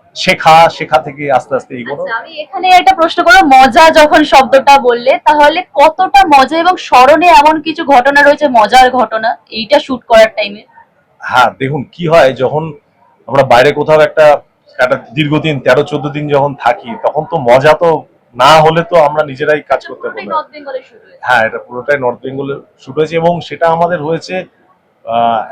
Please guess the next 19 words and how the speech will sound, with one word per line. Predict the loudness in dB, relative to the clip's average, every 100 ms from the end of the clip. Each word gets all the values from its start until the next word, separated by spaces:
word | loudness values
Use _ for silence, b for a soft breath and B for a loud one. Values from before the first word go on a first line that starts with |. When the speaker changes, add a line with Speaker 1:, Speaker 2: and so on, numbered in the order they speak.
| -6
Speaker 1:
এক | -6
একটা | -12
দিন | -10 -8 -4
এমনও | -2 0 0
গেছে | 0 -4 -2
যখন | -2 -2
আমরা | -2 -2 -4
তিন | -10 -10 -12 -18 -20
চারে | -4 -2 0
কাজ | -2 -4 -6
করেছি | -16 -16 -20 _ _ _ _ _ _ -6
এবং | -4 -4 -6
সেখানে | -10 -6 -2
রাত্রিবেলা | 0 -2 -2 0 2
আড়াইটে, | 2 -2
তিনটে | -8 -14 -10
অবধি | -12 -12 -20
শুট | -18 -16 -12
হয়েছে | -12 -14